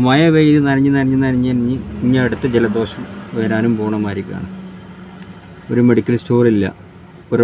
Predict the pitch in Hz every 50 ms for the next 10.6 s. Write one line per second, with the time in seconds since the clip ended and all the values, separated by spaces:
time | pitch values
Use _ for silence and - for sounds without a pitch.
0 | 117 120 127 - - 135 127 127 131 127 127 123 123 120 117 120 117 - 117 107
1 | 110 113 107 98 120 117 117 117 117 123 123 117 117 110 110 107 110 110 107 104
2 | 117 110 107 104 101 98 92 82 - - - - - - - - - - - -
3 | - - - 107 107 110 113 117 123 123 123 131 127 120 113 113 113 113 113 113
4 | 113 113 113 113 113 113 110 104 110 110 113 113 110 - 113 110 113 117 110 107
5 | 104 101 101 - - 107 107 110 110 107 101 - 95 92 - - - - - -
6 | - - - - - - - - - - - - - - - - - - - -
7 | - 117 117 131 139 147 147 147 156 160 170 165 156 151 139 - 151 151 143 -
8 | 139 123 127 135 139 131 - 156 143 143 139 135 123 123 127 131 127 123 120 123
9 | - - - 127 120 - - - 170 170 160 151 147 139 127 139 131 131 - -
10 | - - - - - - - - 123 117 117 110